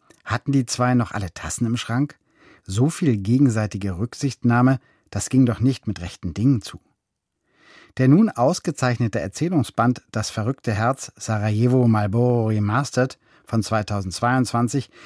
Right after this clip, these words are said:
nimmt Bezug auf das neunzehnhundertvierundneunzig veröffentlichte Sarajevo Marlboro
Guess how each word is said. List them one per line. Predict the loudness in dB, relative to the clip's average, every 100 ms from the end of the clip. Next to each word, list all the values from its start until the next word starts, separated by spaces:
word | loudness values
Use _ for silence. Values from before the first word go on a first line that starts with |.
| -20 _
nimmt | 0 2
Bezug | 0 -2 -4 -2
auf | -6 -4
das | -4 -6 -2
neunzehnhundertvierundneunzig | 0 0 2 2 2 0 0 2 4 2 0 -4 -8
veröffentlichte | -8 -6 -4 -4 -4 -2 -4
Sarajevo | -2 -2 0 0 0 2
Marlboro | 2 2 0 0 0 -2